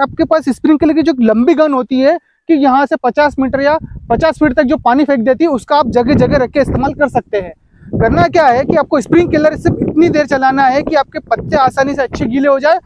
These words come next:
और कुछ पानी हमारा एक आध इंची जमीन में अंदर चले जाए,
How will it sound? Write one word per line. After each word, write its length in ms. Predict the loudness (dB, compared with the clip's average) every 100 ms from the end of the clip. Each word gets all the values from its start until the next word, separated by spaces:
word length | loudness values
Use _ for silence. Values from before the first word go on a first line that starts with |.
| _ -12
और 240 | -4 -2 -2 -4
कुछ 300 | 0 0 -2 _ _ -10
पानी 320 | -2 0 0
हमारा 360 | 2 2 2 0 -4 -2
एक 180 | 0 2
आध 140 | 0 2
इंची 280 | 0 2 0
जमीन 300 | 0 0 0
में 80 | 0
अंदर 260 | 0 -2 -2 -4
चले 220 | 0 2
जाए, 180 | 2 -2